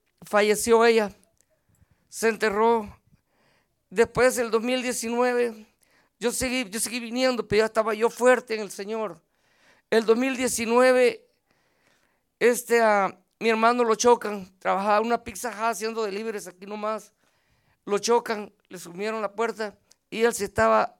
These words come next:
él sí lo tenía agarrado el demonio como a mí me tenía en el alcohol. Salía de trabajar toda su propina,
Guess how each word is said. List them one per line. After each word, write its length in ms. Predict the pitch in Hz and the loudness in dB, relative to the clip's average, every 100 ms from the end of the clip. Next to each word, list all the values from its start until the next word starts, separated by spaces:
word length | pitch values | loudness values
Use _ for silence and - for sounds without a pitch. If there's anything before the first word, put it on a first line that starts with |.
| - | -6
él 120 | 220 | -4
sí 120 | 208 | -2
lo 140 | 208 208 | -4 -4
tenía 240 | 190 208 | -4 -2
agarrado 320 | 196 190 208 | -2 0 0
el 80 | 202 | 0
demonio 400 | 185 190 202 196 | -4 -6 -6 -6
como 180 | 190 185 | -8 -8
a 40 | |
mí 120 | 190 | -6
me 120 | 202 190 | -8 -10
tenía 440 | 180 190 190 170 _ _ _ _ _ | -10 -10 -10 -12 _ _ _ _ _
en 140 | - 196 | -8 -6
el 100 | 185 | -4
alcohol. 580 | 170 165 180 185 180 180 _ _ _ _ _ _ | -6 -6 -6 -6 -8 -18 _ _ _ _ _ _
Salía 720 | - - 190 240 262 220 175 _ _ | -6 -2 -2 -2 -2 -4 -8 _ _
de 80 | - | -8
trabajar 480 | - 190 190 220 202 | -4 -2 -2 -2 -2
toda 240 | 226 233 | 0 0
su 120 | 196 | -2
propina, 480 | - 190 220 220 196 | -10 -10 -8 -8 -8